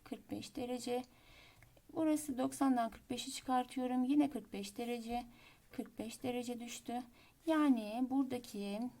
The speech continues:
köşegen ne oldu? Aynı zamanda, e,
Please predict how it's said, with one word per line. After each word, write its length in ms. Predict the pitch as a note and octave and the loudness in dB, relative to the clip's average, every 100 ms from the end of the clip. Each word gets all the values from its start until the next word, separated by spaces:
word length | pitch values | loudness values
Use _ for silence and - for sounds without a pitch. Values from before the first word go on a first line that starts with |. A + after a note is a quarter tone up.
| - | -8
köşegen 560 | - B3+ B3+ B3+ B3+ C4 | -4 -2 0 2 6 8
ne 80 | |
oldu? 640 | D4 C4 G3+ F#3+ G3 A3+ - | 8 6 2 -6 -6 -4 -4
Aynı 240 | C4 C4 A#3 | -2 0 -2
zamanda, 720 | G3+ G3 G3 F#3+ G#3 B3+ C#4+ C#4 - - - | -6 -6 -6 -6 -4 -2 -2 -4 -16 -20 -8
e, 280 | G#3 G#3 G#3 | -6 -4 -6